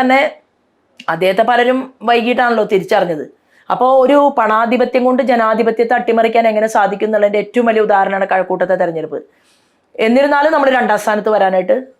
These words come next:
നമുക്ക് പറ്റി എന്നുള്ളതാണ്. പാർലമെന്റുകളെ കുറിച്ച് പറഞ്ഞു കഴിഞ്ഞാൽ പാലക്കാട് പാർലമെന്റ് മണ്ഡലത്തില് അറുപതിനായിരം വോട്ടുണ്ടായിരുന്നു. അത് ഒന്നേ മുപ്പത്തെട്ട് അറുന്നൂറ്റമ്പത് നമുക്ക് കിട്ടി. പിന്നീട് ആറ്റിങ്ങൽ പാർലമെന്റ് മണ്ഡലത്തിൽ പോയി. അവിടെ,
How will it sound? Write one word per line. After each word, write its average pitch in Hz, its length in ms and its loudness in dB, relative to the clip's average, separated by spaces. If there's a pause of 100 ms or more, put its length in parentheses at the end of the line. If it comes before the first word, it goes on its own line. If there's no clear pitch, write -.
(100)
നമുക്ക് 190 180 -4
പറ്റി 180 260 -2
എന്നുള്ളതാണ്. 156 420 -2 (680)
പാർലമെന്റുകളെ 240 600 2
കുറിച്ച് 294 240 -2
പറഞ്ഞു 269 280 0
കഴിഞ്ഞാൽ 262 440 0 (120)
പാലക്കാട് 214 380 0
പാർലമെന്റ് 214 480 0
മണ്ഡലത്തില് 214 500 -2 (580)
അറുപതിനായിരം 214 540 0
വോട്ടുണ്ടായിരുന്നു. 214 640 -2 (120)
അത് 196 160 2
ഒന്നേ 214 300 0
മുപ്പത്തെട്ട് 214 440 0
അറുന്നൂറ്റമ്പത് 196 500 -2
നമുക്ക് 202 220 -4
കിട്ടി. 208 400 -8 (640)
പിന്നീട് 220 340 2
ആറ്റിങ്ങൽ 233 560 2
പാർലമെന്റ് 214 420 0
മണ്ഡലത്തിൽ 208 380 -2
പോയി. 196 180 -2
അവിടെ, 220 540 2